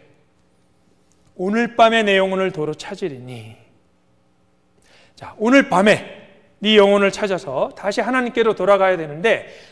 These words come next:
하나님 앞에는 준비한 것이 하나도 없는 거예요. 자기 영혼의 구원에 관해서, 영생에 관해서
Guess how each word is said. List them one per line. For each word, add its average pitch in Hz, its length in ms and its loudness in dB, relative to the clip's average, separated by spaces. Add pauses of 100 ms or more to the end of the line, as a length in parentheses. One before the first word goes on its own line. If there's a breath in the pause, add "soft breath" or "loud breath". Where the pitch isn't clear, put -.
하나님 311 340 2
앞에는 285 320 0
준비한 247 460 2
것이 240 160 0
하나도 269 320 4
없는 180 240 -4
거예요. 127 360 -14 (1000)
자기 240 360 6
영혼의 214 440 0
구원에 220 380 2
관해서, 170 480 -4
영생에 226 540 -2
관해서 170 520 -4